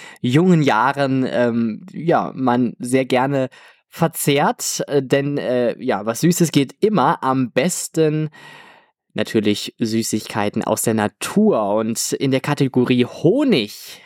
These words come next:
hat das Unternehmen der Erlebnis- und Wanderdi-, ach, das ist immer schwer mit den Artikeln davor. Erlebnis, na gut, machen wir ohne, ohne Artikel. Erlebnis- und Wanderimkerei Enrico Kretschmer aus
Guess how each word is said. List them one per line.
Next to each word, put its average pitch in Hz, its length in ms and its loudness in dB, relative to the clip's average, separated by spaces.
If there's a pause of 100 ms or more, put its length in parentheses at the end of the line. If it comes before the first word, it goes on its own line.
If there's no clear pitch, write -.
hat - 400 -4
das 113 140 -2
Unternehmen 110 680 0 (920)
der 104 140 2
Erlebnis- 170 680 0
und 156 440 -2 (100)
Wanderdi-, 143 1040 -2
ach, 131 340 -2
das 127 140 0
ist 151 80 4
immer 143 160 0
schwer 165 320 0
mit 180 120 0
den 165 120 0
Artikeln 190 480 0
davor. 135 520 0
Erlebnis, 175 560 -2
na 135 120 -2
gut, 123 160 -6
machen 117 160 -6
wir 117 100 -2
ohne, 131 320 0 (220)
ohne 143 240 0
Artikel. 123 420 0
Erlebnis- 180 560 0
und 143 320 0
Wanderimkerei 135 1040 0
Enrico 120 500 0
Kretschmer 104 800 0
aus 104 220 -4